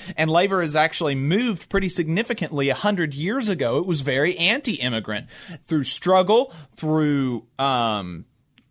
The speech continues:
conversations with other undocumented workers, debates in union halls, labor has come to the position that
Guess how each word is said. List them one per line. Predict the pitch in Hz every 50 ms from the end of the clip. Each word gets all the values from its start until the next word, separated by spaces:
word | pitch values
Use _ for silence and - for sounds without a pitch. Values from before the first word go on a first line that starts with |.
| _ -
conversations | - 156 156 156 147 151 147 - - 170 170 165 - - 214 208 214 214 214 - - - _ -
with | 123 131 147 160 180 208 202 - -
other | 143 156 160 196 202
undocumented | 202 - 185 185 180 180 175 175 - - 185 185 180 170 151
workers, | 147 156 170 175 - 214 220 226 220 - - - - - - - -
debates | _ 160 131 120 139 147 160 175 - - - - -
in | - 151 147 135 127
union | 127 147 180 202 220 226 220 208
halls, | 165 185 180 175 180 208 208 -
labor | - 147 131 135 147 151 151 196 180
has | 156 160 165 151 -
come | - - 156 151 160 160
to | 156 - 160
the | 156 156
position | - - 143 135 156 196 202 - 196 165 160 156 - - _ _ _ _ _ _ _ _ _ _ _ _ _ _ _ _ - - - - _ _ _ _ _
that | - 135 160 165 165 160 - - -